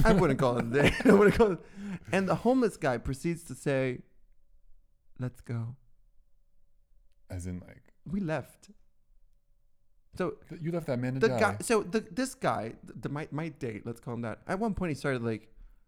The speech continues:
Speaker 1: like, being, like, aggressive towards everybody, and he was like, "Uh, what are you doing in my house?" and all this, and I'm like, "Mama, I've been asking <laughs> myself that
Speaker 2: <laughs>
Speaker 1: same question for the past forty-eight hours
Speaker 2: You
Speaker 1: at
Speaker 2: should've
Speaker 1: this
Speaker 2: s-,
Speaker 1: point."
Speaker 2: I hope you stole something when you were
Speaker 1: I
Speaker 2: way
Speaker 1: did
Speaker 2: out.
Speaker 1: not. And then he faints,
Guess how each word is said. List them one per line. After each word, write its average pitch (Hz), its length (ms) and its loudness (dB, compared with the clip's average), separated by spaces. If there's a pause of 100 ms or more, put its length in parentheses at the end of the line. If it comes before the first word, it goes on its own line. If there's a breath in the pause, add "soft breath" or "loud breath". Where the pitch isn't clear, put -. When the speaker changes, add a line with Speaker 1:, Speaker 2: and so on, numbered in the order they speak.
(160)
Speaker 1:
like, 117 160 -8
being, 123 220 -2
like, 113 180 -6 (120)
aggressive 117 520 -10
towards 135 300 -8
everybody, 143 520 -10 (760)
and 151 80 -2
he 160 40 4
was 156 120 2
like, 170 140 -2
"Uh, 254 1000 -2
what 247 160 -2
are 262 40 0
you 254 180 2
doing 247 180 2
in 233 120 4
my 214 120 4
house?" 208 320 2
and 170 80 0
all 165 120 0
this, 151 240 2
and 143 100 -6
I'm 131 80 -6
like, 127 160 -6 (800)
"Mama, 113 320 -2
I've 120 160 -2
been - 220 -8
asking - 400 2
<laughs> - 40 2
myself 170 360 6
that 180 180 10
Speaker 2:
<laughs> 139 100 6
Speaker 1:
same 220 340 10
question 185 960 2
for - 140 4
the 240 120 2
past 196 420 6
forty-eight 196 540 8
hours 180 440 8
Speaker 2:
You 196 60 8
Speaker 1:
at 247 60 6
Speaker 2:
should've 214 80 2
Speaker 1:
this 180 140 4
Speaker 2:
s-, - 60 -10
Speaker 1:
point." 175 240 2
Speaker 2:
I 117 60 -2
hope 131 160 -2
you 117 60 0
stole 90 320 -4
something 87 360 -8
when 87 120 -6
you 87 80 -6
were - 60 0
Speaker 1:
I 160 40 6
Speaker 2:
way 170 80 2
Speaker 1:
did 143 120 2
Speaker 2:
out. 139 40 -2
Speaker 1:
not. 139 240 0
And 180 140 -2
then 214 100 -2
he 185 160 -4
faints, 160 640 -6